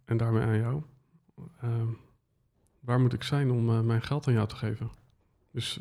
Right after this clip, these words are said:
wat is één link? Wat is één link, één plek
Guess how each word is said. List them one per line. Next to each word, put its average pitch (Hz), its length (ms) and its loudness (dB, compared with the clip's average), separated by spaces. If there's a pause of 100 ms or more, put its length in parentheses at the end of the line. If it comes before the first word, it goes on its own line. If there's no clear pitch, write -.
wat 117 160 0
is 120 100 -4
één 143 320 4
link? 131 380 4 (1000)
Wat 120 140 -6
is - 120 -12
één 131 240 4
link, 123 220 2 (100)
één 123 240 2
plek 120 380 -4